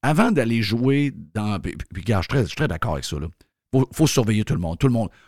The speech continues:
tout le monde a l'int-, a l'intention de nous crosser. Il y a personne qui est là pour nos beaux yeux, là. Tout le monde,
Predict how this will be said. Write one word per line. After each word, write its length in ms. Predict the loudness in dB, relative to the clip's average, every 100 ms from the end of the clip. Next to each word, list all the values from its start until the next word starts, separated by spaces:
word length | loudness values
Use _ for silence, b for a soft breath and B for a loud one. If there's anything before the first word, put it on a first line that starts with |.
| 0
tout 80 |
le 60 | 2
monde 140 | 2 0
a 20 |
l'int-, 140 | -2 -6
a 220 | -6 -4
l'intention 420 | -2 -2 -4 -2 -2
de 60 |
nous 60 | -4
crosser. 300 | -4 -4 -2
Il 40 |
y 20 |
a 40 | -2
personne 300 | -2 0 -2
qui 80 | -2
est 40 |
là 80 | -4
pour 80 | -4
nos 80 |
beaux 180 | -4 -6
yeux, 220 | -6 -10
là. 80 | -12 -16 _ _ _ _ _ _ _ _ _ -4
Tout 100 | 4
le 60 |
monde, 320 | 6 6 4